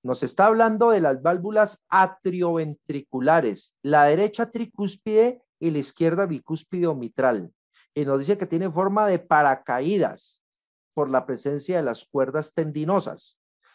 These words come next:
Y nos habla de otras dos válvulas, las válvulas semilunares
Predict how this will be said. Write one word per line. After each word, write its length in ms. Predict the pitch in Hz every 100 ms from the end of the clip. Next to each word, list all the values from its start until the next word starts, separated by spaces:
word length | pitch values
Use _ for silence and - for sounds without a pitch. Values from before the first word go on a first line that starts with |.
| _ _ -
Y 140 | 240
nos 240 | 254 226
habla 240 | 190 202 220
de 160 | 175
otras 360 | 135 143 180 175
dos 400 | 180 175 - _
válvulas, 760 | 135 233 269 165 135 82 - - _ _
las 240 | 143 131 135
válvulas 640 | 185 185 214 220 214 -
semilunares 1600 | - - - 208 196 185 180 165 160 196 247 170 104 - - _